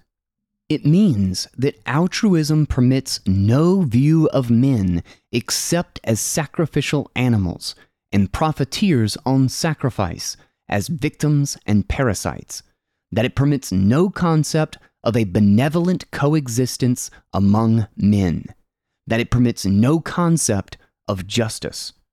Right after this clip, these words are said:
If you wonder about the reasons behind the ugly mixture of cynicism and guilt in which most men spend their lives, these are the reasons. Cynicism, because they neither practice nor accept the altruist morality.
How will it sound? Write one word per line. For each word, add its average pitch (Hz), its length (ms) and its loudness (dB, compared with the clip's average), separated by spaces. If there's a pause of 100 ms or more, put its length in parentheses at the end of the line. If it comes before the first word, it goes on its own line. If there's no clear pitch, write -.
(720)
If 160 160 -2
you 196 100 4
wonder 180 320 0
about 143 240 -2
the 117 80 -2
reasons 113 460 0
behind 110 340 0
the - 140 -2
ugly 117 320 2
mixture 110 480 0
of 90 100 -4
cynicism 117 540 -2
and 95 200 0
guilt 120 360 -2
in 98 120 0
which 101 160 -2
most 113 300 0
men 113 240 2
spend 110 340 -2
their 101 140 0
lives, 98 540 -4 (320)
these 151 420 0
are 135 140 0
the 120 80 0
reasons. 113 580 -2 (400)
Cynicism, 110 640 -2
because 123 260 -2
they 135 100 0
neither 135 240 2
practice 160 500 -4
nor 123 220 2
accept - 580 -4
the 107 200 -2
altruist 123 500 -4
morality. 107 640 -4